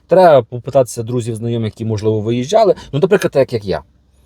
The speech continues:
Я знав, що потрібен певний перелік документів, але я ще собі зробив копії на свідоцтва, зробив роздруківку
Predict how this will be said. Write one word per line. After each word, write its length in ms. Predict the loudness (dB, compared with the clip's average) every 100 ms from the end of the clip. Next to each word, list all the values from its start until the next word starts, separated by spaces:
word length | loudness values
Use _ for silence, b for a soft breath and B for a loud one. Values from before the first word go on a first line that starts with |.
| _ -4
Я 220 | 2 2
знав, 400 | 2 0 -2 -2
що 180 | -2 -2
потрібен 480 | -2 -2 -2 -2 0
певний 260 | 0 0
перелік 320 | -2 -2 -4
документів, 520 | -6 -14 -12 -14 -14 -4
але 240 | 2 4
я 240 | 4 2 0
ще 260 | 0 0
собі 380 | 0 -6 -8 -8 b b b b b
зробив 360 | 0 2 4 2
копії 440 | 0 -6 -4 -6
на 100 | -6
свідоцтва, 600 | -8 -8 -4 -4 -6 -14 -14
зробив 760 | -6 0 2 4 6 6 4 -2
роздруківку 760 | -2 -2 -2 -6 -6 -6 -4